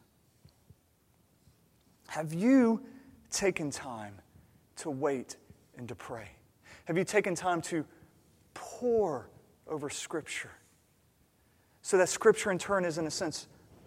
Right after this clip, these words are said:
poured on you, the living Word poured on you? Have you taken time,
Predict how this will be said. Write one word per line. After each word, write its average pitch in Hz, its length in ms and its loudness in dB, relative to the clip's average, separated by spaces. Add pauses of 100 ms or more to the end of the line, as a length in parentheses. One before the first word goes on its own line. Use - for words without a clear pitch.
poured 196 560 0
on 156 340 -8
you, 135 320 -4 (320)
the 160 80 4
living 165 480 4
Word 113 380 -6 (580)
poured 143 400 -6
on 113 220 -16
you? 95 160 -20 (4000)
Have 131 160 -10
you 135 60 -6
taken 156 340 -2
time, 139 480 -4